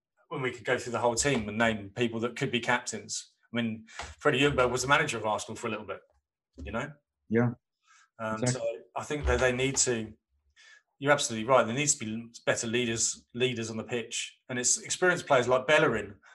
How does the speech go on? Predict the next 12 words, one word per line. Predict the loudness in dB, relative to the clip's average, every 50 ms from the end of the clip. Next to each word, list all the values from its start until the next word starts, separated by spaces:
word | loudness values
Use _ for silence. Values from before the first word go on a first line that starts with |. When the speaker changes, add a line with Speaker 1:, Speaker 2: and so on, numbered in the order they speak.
| -10 _
Speaker 1:
and | 0 2
I | 4 4
don't | 6 4
want | 4 4
to | 4 2
single | 2 2 0 -2 -2
individual | -2 -2 -4 -4 -4 -6 -2 2
players | 4 4 4 4 2
out | 0 -2 -2 -4 -8
'cause | -6 0 2
I'm | 2 2 2
not, | 0 -2 -4